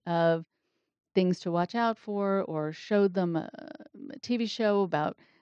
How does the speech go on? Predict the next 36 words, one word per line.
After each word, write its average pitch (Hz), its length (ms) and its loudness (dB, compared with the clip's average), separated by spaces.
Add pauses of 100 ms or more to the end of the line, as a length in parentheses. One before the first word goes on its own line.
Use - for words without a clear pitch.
something 185 600 0
that, - 200 -4
where 208 120 -2
people 214 480 0
were 196 120 2
taken 190 340 0
over 202 280 4
in 190 180 0
one 185 200 2
way 185 160 0
or 180 140 0
another, 180 420 0 (400)
lost 190 340 2
their 185 160 0
freedom 175 640 0
and 156 240 2 (260)
lost 180 300 0
their 185 140 2
ability 175 400 0
to 170 80 -2
make 170 240 -2
decisions 175 500 -2
for - 160 -4
themselves 165 640 -2
and 160 220 0 (500)
couldn't 226 280 6
see 202 200 0
it 180 80 2
happening 175 500 -2
along 160 360 2
the 160 80 0
way, 160 360 -2 (640)
they 233 140 8
can 240 300 6
then 285 340 6
take 226 380 -4